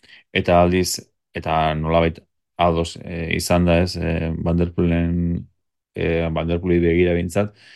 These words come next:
egia da, baina eta, ez, tropeltxo bat iristen bada ere, jo, Van Der Poel gizon oso azkarra dela, eh? Beti aipatzen dugu, ez,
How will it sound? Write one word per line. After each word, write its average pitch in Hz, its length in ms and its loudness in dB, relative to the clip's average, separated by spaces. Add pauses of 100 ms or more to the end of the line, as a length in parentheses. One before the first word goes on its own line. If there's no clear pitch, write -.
(800)
egia 85 340 2
da, 95 140 2
baina 87 260 0
eta, 82 200 -4 (240)
ez, 98 100 -4 (120)
tropeltxo 90 580 0
bat 87 140 4
iristen 87 320 0
bada 85 220 4
ere, 85 140 0 (160)
jo, - 160 -18
Van 76 180 -6
Der 78 120 -2
Poel 85 500 0 (160)
gizon 85 260 -2
oso 85 200 2
azkarra 82 360 0
dela, 95 160 4 (140)
eh? 87 180 -6
Beti 85 360 0
aipatzen 85 440 0
dugu, 87 260 0
ez, 92 120 -4